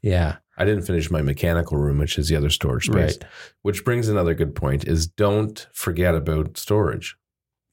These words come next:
Speaker 2: A lot of
Speaker 1: Yes.
Speaker 2: people finish every square inch and leave nothing for storage. That
Speaker 1: Yes.
Speaker 2: becomes an issue.
Speaker 1: Well, so I have our utility room, which I made purposely bigger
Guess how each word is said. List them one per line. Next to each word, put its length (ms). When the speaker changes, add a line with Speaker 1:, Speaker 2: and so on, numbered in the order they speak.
Speaker 2:
A 60
lot 180
of 60
Speaker 1:
Yes. 40
Speaker 2:
people 200
finish 360
every 320
square 320
inch 200
and 160
leave 160
nothing 340
for 120
storage. 600
That 180
Speaker 1:
Yes. 100
Speaker 2:
becomes 220
an 80
issue. 320
Speaker 1:
Well, 240
so 180
I 180
have 460
our 200
utility 680
room, 480
which 380
I 400
made 480
purposely 800
bigger 480